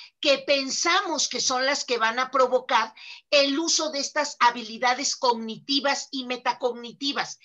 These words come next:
Y a veces no es así, porque se fundamentan más en el trabajo del maestro por explicar al alumno.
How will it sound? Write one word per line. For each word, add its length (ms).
Y 120
a 80
veces 380
no 180
es 160
así, 480
porque 400
se 220
fundamentan 1000
más 400
en 240
el 240
trabajo 600
del 200
maestro 580
por 280
explicar 920
al 180
alumno. 560